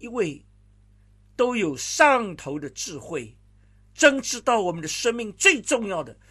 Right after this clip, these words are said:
让我们的灵活过来，与上帝的关系恢复，这是我们一生最美的祝福。我们一起来祷告。主耶稣，我们谢谢你，我们恭敬的来到你的面前。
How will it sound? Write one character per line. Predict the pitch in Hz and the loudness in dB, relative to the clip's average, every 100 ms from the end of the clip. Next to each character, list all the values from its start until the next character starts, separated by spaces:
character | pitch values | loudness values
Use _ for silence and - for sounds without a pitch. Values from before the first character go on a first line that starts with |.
| - - | -20 -4
让 | 262 269 240 | 6 6 6
我 | |
们 | 214 202 | 2 2
的 | 196 | 2
灵 | 208 220 226 302 | 4 4 4 -2
活 | - 175 180 | -6 -4 -2
过 | 185 143 | -2 -2
来， | 104 - _ _ _ _ _ _ - | -4 -18 _ _ _ _ _ _ -10
与 | 202 | -6
上 | - - 370 277 220 | -2 8 8 8 4
帝 | 254 | -2
的 | 170 | -2
关 | - 233 214 | 2 2 2
系 | 196 185 | -4 -2
恢 | 233 247 | 0 0
复， | 226 240 160 - _ _ _ _ _ _ | 0 -4 -6 -8 _ _ _ _ _ _
这 | - 349 | -2 0
是 | 311 - 277 | 2 0 -2
我 | 196 | -2
们 | 170 - | -4 -8
一 | 233 | -4
生 | - 202 185 | -2 -4 -6
最 | - 254 220 160 | -6 -4 -2 -4
美 | 139 107 | -10 -12
的 | 110 | -14
祝 | - 202 127 | -12 -10 -10
福。 | - - _ _ _ - - _ | -16 -20 _ _ _ -20 -20 _
我 | 175 | -8
们 | 190 208 | -6 -6
一 | |
起 | - | -4
来 | 151 143 | -2 -2
祷 | 131 104 | -6 -10
告。 | 147 110 - _ _ _ _ _ _ - _ _ - | -10 -12 -14 _ _ _ _ _ _ -20 _ _ -18
主 | - 208 | 2 6
耶 | 226 | 6
稣， | - 233 | 6 2
我 | 190 | 2
们 | 175 | 2
谢 | - 233 | 2 4
谢 | - 190 | 4 4
你， | 127 110 | 2 -8
我 | - 170 | -6 -4
们 | 160 160 | -4 0
恭 | 220 208 | 0 2
敬 | - 240 170 | 0 0 0
的 | 113 _ _ _ _ - - _ _ _ _ _ | -6 _ _ _ _ -20 -20 _ _ _ _ _
来 | 165 175 196 | 4 6 8
到 | 214 | 6
你 | 170 143 | 4 0
的 | |
面 | 156 170 131 | -2 -4 -4
前。 | - 120 110 | -8 -8 -10